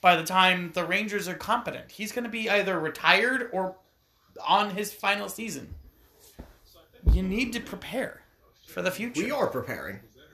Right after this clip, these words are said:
Speaker 2: It's not the best options, but we're preparing.
Speaker 1: You're preparing, but there are things that you can do to help yourself that you're not doing. It's kind of like this half-assed preparing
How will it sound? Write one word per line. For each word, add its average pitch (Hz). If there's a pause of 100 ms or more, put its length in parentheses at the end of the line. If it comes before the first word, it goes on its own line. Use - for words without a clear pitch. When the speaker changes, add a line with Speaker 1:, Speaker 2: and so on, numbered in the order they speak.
(960)
Speaker 2:
It's -
not 160
the 117
best 175
options, 110
but -
we're 113
preparing. - (720)
Speaker 1:
You're 208
preparing, 196
but 147 (1400)
there 190
are 190
things 220
that 214
you 180
can 165
do 170
to 156
help 151
yourself -
that -
you're 139
not 135
doing. 127
It's -
kind 139
of -
like 139
this 139
half-assed 139
preparing 127